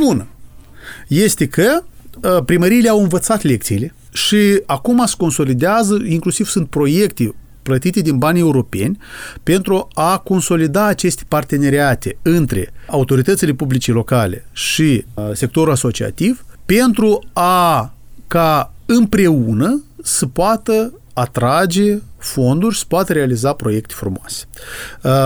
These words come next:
la ziua de astăzi avem deja destule primării și deja calitatea, chiar și reacția pe care o am de la donatori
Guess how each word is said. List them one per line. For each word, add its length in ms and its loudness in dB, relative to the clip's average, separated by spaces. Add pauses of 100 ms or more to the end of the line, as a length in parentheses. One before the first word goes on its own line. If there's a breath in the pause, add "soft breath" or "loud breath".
(120)
la 120 2
ziua 340 2
de 120 2
astăzi 680 0 (220 loud breath)
avem 600 2 (180)
deja 800 2 (280)
destule 500 2
primării 640 2
și 200 -2
deja 640 2 (180 loud breath)
calitatea, 640 0
chiar 180 0
și 360 0 (100)
reacția 440 0
pe 120 -10
care 180 0
o 120 2
am 200 2
de 120 2
la 460 0
donatori 680 0